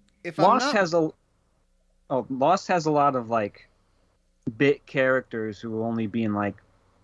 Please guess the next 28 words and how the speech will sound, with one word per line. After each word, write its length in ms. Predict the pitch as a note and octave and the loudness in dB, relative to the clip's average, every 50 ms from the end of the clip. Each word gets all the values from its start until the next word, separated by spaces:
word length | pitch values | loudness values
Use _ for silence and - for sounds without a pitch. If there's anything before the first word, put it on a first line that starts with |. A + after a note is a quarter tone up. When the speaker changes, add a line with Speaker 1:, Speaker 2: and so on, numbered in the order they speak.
| _ _ - | _ _ -20
Speaker 2:
four 340 | - - - C3 A#2+ A#2 A#2 | -8 0 2 4 6 6 4
or 60 | A#2 | 2
five 340 | A2+ - A#2+ A2+ A2 G#2+ G2 | 2 2 0 2 2 2 0
episodes, 540 | A2 A2 - A2 - - A2+ G#2+ G#2 F#2 - | -2 -4 -6 -8 -10 -8 -6 -6 -6 -6 -4
who 80 | - A#2+ | -2 0
you'll 220 | A#2+ B2 B2 B2 | 0 2 2 0
see 340 | B2 - - B2 A#2+ A2+ A2+ | 0 -2 -2 0 0 0 2
in 100 | A2 G#2+ | 2 0
a 140 | G#2+ G#2 G#2 | 0 2 2
lot 300 | G#2 G#2 G2+ G#2 G#2 G#2+ | 4 4 6 4 4 2
of, 260 | G#2 G2+ F#2+ F#2+ - _ _ _ _ _ _ _ _ _ _ _ _ _ _ _ _ - | 0 -4 -6 -12 -20 _ _ _ _ _ _ _ _ _ _ _ _ _ _ _ _ -6
in, 100 | C#3 A#2+ | -4 -4
in 160 | C3 C3+ B2+ | -2 0 0
a 80 | A#2+ A2+ | 2 2
lot 220 | A2 A2 G#2+ G#2+ | 4 4 4 4
of 140 | G#2+ G#2 G#2 | 2 -2 -4
other 320 | - B2 A2+ G#2 G#2+ G2+ | -4 -6 -4 -4 -6 -6
things. 720 | G2 - - A2 G#2+ G2 F2+ F2 F2 F2 F2+ - - - - _ _ _ _ _ _ _ _ _ _ _ _ _ _ _ _ _ _ _ _ _ - | -8 -8 -10 -8 -8 -8 -10 -12 -14 -14 -16 -18 -18 -20 -20 _ _ _ _ _ _ _ _ _ _ _ _ _ _ _ _ _ _ _ _ _ -2
You 100 | D3+ C3+ | 0 2
know, 260 | A#2+ A#2+ A#2 A2 - - D3+ D#3+ C#3+ C3+ C3+ | 2 4 2 2 0 -4 -8 -8 -6 -4 -2
th-, 100 | C#3+ C#3+ C3 | -2 -2 0
there's 180 | B2+ D3+ D3 C3+ | 2 2 2 4
a 40 | C#3+ | 4
lot 140 | D3+ D#3 C3 | 4 4 4
of 100 | A#2+ - | 2 -2
crossover 480 | - A#2+ A#2 A#2+ - B2+ B2 B2 B2 | -2 -2 -2 -2 -2 -4 -6 -4 -6
between 280 | A2+ - - A2+ G2+ F#2+ | -8 -6 -6 -6 -6 -4
Lost 540 | G2 G2 G2+ G#2 G#2+ A2 - - - - | -2 -2 -2 -2 -2 -4 -6 -10 -14 -16